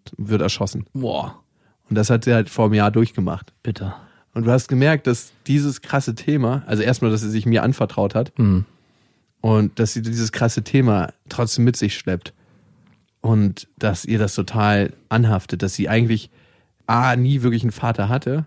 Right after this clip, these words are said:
Speaker 2: Mhm.
Speaker 1: und B, ihren eigentlichen Wunschvater verloren hat.
Speaker 2: Krass.
Speaker 1: Und ich hab mich gefragt, wann ist es Zeit zu sagen, hey,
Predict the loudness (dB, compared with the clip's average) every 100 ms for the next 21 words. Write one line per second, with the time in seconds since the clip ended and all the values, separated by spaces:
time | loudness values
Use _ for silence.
0 | 0 2 4 0 -6 _ _ _ _ _
1 | _ -2 0 0 2 4 4 2 -6 _
2 | _ 0 2 2 -2 -6 _ _ _ -2
3 | -2 -2 -2 0 0 0 -4 -6 -2 -2
4 | -2 0 0 0 -2 -4 -10 _ -16 -16
5 | -16 _ _ _ _ _ _ 0 2 4
6 | 4 2 0 -2 2 0 2 2 2 2
7 | 0 -6 -4 0 0 0 -4 -2 0 0
8 | 0 0 -4 _ _ _ _ _ _ _
9 | _ _ _ 0 0 -2